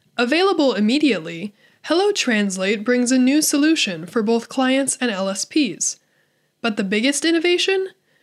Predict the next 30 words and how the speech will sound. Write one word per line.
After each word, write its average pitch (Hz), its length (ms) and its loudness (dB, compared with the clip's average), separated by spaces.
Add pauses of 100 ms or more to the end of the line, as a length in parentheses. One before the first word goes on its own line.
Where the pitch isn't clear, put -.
(200)
The 254 100 0
platform 247 640 -2
is 214 160 0
available 233 560 2
to 233 180 -4
use 226 400 2
free 208 380 -4
of 202 120 -6
charge, 202 560 -4 (320)
with 247 220 -2
revenue 311 480 2
being 262 240 2
collected 269 600 -2
instead 214 680 -2
through 220 220 0
a - 20 0
low 214 380 0
one 240 380 -2
cent 247 380 -4
per 262 220 0
word 190 300 -4
rate. 202 400 -4 (640)
And 247 100 2
it's 254 220 0
all 320 180 2
available 185 560 -2
to - 180 -6
use 214 240 0
right 202 300 -4
now. 175 280 -8